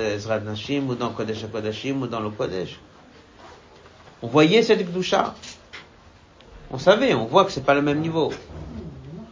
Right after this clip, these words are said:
Le Rambam, il ramène que Beth Amikdash n'était pas plat, il était sur une montagne, il dit, là, il faut monter quinze marches,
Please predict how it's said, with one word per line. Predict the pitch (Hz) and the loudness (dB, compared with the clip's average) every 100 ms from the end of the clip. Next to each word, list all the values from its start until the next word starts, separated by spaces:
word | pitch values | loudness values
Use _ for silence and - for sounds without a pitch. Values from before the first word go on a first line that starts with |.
| - - - 110 | -20 -20 -18 2
Le | |
Rambam, | 139 170 175 160 | 6 6 6 4
il | |
ramène | 143 139 131 151 | 2 4 4 4
que | 143 | 2
Beth | 143 147 | 2 2
Amikdash | 151 156 156 143 | 4 4 4 2
n'était | 135 143 | -2 6
pas | 175 160 | 8 8
plat, | 123 123 147 151 | 6 8 8 6
il | 135 | 2
était | 147 | -2
sur | 147 147 | 0 0
une | 135 | 0
montagne, | 123 120 117 131 143 | -2 4 4 4 2
il | 135 | -4
dit, | 135 175 | -2 0
là, | 131 | 0
il | |
faut | 127 | 0
monter | 127 127 131 | -6 -6 -4
quinze | 147 143 151 | -2 -2 4
marches, | 175 - | 2 2